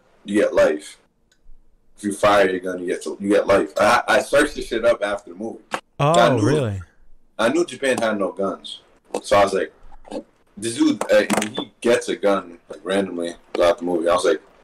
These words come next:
Speaker 1: when he got the gun, I was like, "Oh, that's gonna be used later, right?" Obviously, the dude,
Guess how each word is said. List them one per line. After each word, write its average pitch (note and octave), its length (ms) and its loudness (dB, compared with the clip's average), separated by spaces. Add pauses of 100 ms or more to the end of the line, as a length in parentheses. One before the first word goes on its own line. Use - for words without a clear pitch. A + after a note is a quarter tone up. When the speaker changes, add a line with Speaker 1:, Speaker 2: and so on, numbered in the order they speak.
(300)
Speaker 1:
when A#2+ 140 2
he D3+ 80 4
got C#3 240 4
the A#2 80 2
gun, A#2 180 2
I G#2 80 4
was G2 100 2
like, F#2 160 -4 (400)
"Oh, G2 340 2 (760)
that's G#2+ 220 2
gonna A#2+ 120 -2
be G2 140 -6
used G2+ 380 -4
later, F#2 280 2 (120)
right?" F#2 200 2 (320)
Obviously, - 560 0 (920)
the F#2+ 140 -2
dude, A2+ 340 4